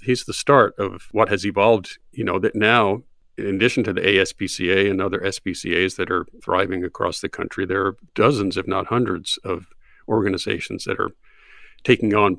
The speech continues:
aspects of the problem. He took them all on, seemingly at once. So, you know, you know, Berg, I think, is really in, in some ways a, a founder of a lot of those organizations, even as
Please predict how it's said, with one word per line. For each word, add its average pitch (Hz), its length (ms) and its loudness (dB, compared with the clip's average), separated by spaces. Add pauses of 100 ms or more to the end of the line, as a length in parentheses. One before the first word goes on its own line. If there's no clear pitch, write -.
(140)
aspects - 720 -2 (460)
of 95 140 -2
the 95 60 -4
problem. 95 540 0 (440)
He 123 180 -2
took 131 220 0
them 101 120 0
all 113 300 4
on, - 240 -4 (480)
seemingly 98 680 0 (220)
at - 200 -4
once. 101 540 0 (420)
So, 139 340 0
you 92 60 -2
know, 147 160 0
you 156 60 0
know, 151 100 0
Berg, 139 340 6 (360)
I 131 80 -4
think, 151 240 0
is 107 140 4
really 117 340 6
in, 101 200 0
in 104 160 -4
some 110 220 -2
ways 98 340 -2
a, 104 100 -6 (120)
a - 160 -6
founder 107 520 2 (160)
of 107 140 -6
a - 20 2
lot 107 220 4
of 90 60 -8
those 98 180 -4
organizations, 98 720 -2
even 107 240 -2
as 98 280 -6